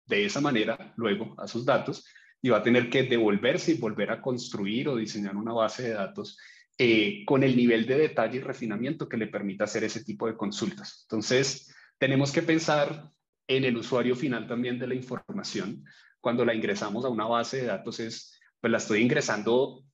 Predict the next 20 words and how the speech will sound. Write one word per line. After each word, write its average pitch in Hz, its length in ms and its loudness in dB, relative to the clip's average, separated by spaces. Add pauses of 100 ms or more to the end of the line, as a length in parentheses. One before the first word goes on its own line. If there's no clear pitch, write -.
(200)
solamente 160 440 0
por, 160 260 -4
pues, - 220 -12
por 117 140 -2
ingresarla 113 500 -2
y - 20 -8
por 143 160 -4
decir 120 280 -2
que 120 100 -2
tengo 131 200 -2
una 135 140 -2
base 135 300 -4
de 123 100 -2
datos 110 340 -4
o 139 80 -10
porque - 240 -8
a - 60 -2
futuro 107 400 -4
quiero 127 240 2
consultarla 107 800 0